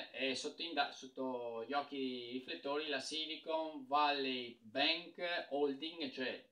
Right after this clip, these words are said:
la capogruppo che controlla l'attività bancaria, quella di investimento e così via. Il C E O, l'amministrato-, <laughs> l'amministratore delegato della Silver Bank Security,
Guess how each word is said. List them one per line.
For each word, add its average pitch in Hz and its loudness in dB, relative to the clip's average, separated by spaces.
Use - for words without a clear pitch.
la 110 -8
capogruppo 151 -2
che 131 -4
controlla 127 0
l'attività 123 -2
bancaria, 151 4
quella 139 -2
di 135 -4
investimento 123 -4
e 110 -8
così 110 -8
via. 87 -14
Il 262 4
C 202 6
E 160 2
O, 151 4
l'amministrato-, 165 2
<laughs> - -20
l'amministratore - 2
delegato 180 6
della 139 2
Silver 233 6
Bank 214 8
Security, 208 6